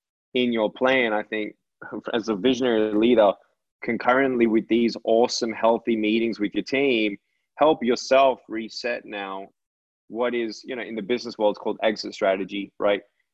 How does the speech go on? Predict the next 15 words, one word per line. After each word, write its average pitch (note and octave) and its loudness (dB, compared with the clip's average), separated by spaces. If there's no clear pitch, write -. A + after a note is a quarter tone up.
Um, G2+ 0
or A2+ 0
end A#2 -4
goal G2+ 0
or G#2+ -2
end A2+ -6
desire G#2 4
for G2+ -2
your G2+ -2
customer, G2+ -4
um, G2 -4
the G#2+ -4
next A#2+ -2
phases G#2+ 2
with C3 4